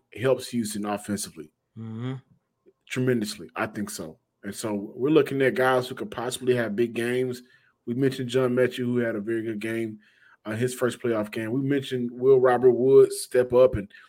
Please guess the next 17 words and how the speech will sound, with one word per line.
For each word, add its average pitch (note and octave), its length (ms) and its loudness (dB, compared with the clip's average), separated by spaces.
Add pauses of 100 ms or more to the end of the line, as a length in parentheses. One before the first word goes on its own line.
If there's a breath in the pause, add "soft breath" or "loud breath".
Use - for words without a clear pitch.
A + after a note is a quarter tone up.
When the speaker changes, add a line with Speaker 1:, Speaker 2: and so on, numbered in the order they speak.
(200 soft breath)
Speaker 1:
you A2 80 -16
know, G#2+ 60 -8
will B2 180 4
be, B2+ 220 -2
will D3 160 2
he D#3+ 160 8
do C3+ 160 0
something? F#2+ 400 -6 (440 soft breath)
Somebody E3 640 8
has C#3 340 2
to A#2 80 -6
do B2 320 2
it. G#2 140 -2 (420 soft breath)
And A#2+ 160 -8
this D3 260 -4
is G3 180 -4
an F3+ 140 4